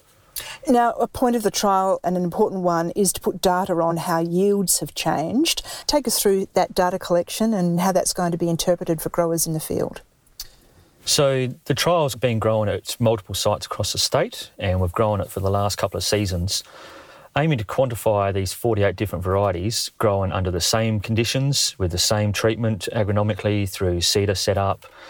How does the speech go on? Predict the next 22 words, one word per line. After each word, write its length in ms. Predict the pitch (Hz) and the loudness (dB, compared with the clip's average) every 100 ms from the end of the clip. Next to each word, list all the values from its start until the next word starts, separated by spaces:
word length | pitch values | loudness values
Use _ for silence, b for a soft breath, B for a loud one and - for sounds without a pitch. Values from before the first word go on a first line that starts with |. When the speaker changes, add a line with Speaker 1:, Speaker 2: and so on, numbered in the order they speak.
| B | B
Speaker 2:
fertiliser 540 | - 110 101 101 90 | -2 0 2 0 0
treatment 600 | 82 - 104 101 98 - - | -2 -2 0 0 -2 -4 -4
and 140 | 95 | -2
so 180 | - 92 | 0 2
on, 220 | 92 139 - _ _ - | 2 0 -4 _ _ -2
and 300 | 117 113 - _ | 0 0 -4 _
compare 380 | - 131 147 147 | -2 0 4 2
things 240 | - 117 101 | 2 0 0
on 80 | |
an 100 | 98 | 0
even 480 | 123 135 113 107 98 | 0 0 0 0 0
playing 320 | 98 110 113 104 | 0 0 0 -2
field 440 | 95 92 131 - _ _ _ | 0 0 -2 -6 _ _ _
of 480 | 107 101 98 92 - - | 0 2 2 -2 -6 -4
where 500 | 110 113 110 110 101 - _ _ - | 2 4 4 2 0 -8 _ _ -4
genetic 360 | 110 101 92 | 0 0 0
gains 260 | - 95 95 | -2 0 -2
for 80 | - | -2
grain 300 | 107 98 98 | -2 0 0
yield 300 | 90 90 90 | 0 -2 -4
have 600 | 110 - 95 90 87 - | -8 -2 0 0 -2 -2
gone 400 | 98 95 87 87 | 0 0 -2 -4